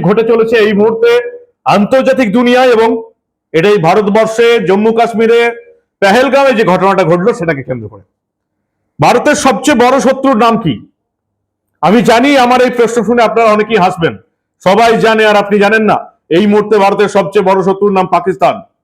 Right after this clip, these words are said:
পাকিস্তানকে আমাদের শত্রু এটা সবাই জানে। স্বাধীনতার পর আটাত্তর বছর ধরে পাকিস্তান ভারতের সঙ্গে শত্রুতা করে এসছে, গেরিলা যুদ্ধ করে এসছে। আমরা এখনো যুদ্ধ শুরু করিনি, সেটা আলাদা কথা, কিন্তু এই ভারতবর্ষের মানুষকে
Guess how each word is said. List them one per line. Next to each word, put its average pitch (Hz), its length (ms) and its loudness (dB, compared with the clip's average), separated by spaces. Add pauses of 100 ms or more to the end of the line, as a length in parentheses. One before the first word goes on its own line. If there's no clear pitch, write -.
(840)
পাকিস্তানকে 285 560 2 (100)
আমাদের 254 280 0
শত্রু 254 340 0
এটা 247 120 0 (160)
সবাই 208 240 2 (100)
জানে। 123 180 -2 (680)
স্বাধীনতার 240 580 2
পর 240 140 2 (200)
আটাত্তর 233 400 0 (100)
বছর 190 280 0
ধরে 226 140 2 (100)
পাকিস্তান 208 360 -2 (100)
ভারতের 185 300 -2
সঙ্গে 208 220 -2 (360)
শত্রুতা 226 440 0 (100)
করে 214 220 4
এসছে, 233 200 -2 (100)
গেরিলা 196 280 2
যুদ্ধ 160 240 -4 (100)
করে 143 140 -2
এসছে। - 200 -12 (760)
আমরা 233 220 4
এখনো 277 220 0
যুদ্ধ 214 220 0 (160)
শুরু 254 180 2 (120)
করিনি, 277 320 2
সেটা 254 200 0
আলাদা 254 280 2
কথা, 190 160 2 (460)
কিন্তু 214 260 0 (120)
এই 247 60 -2 (100)
ভারতবর্ষের 233 680 0 (420)
মানুষকে 240 500 0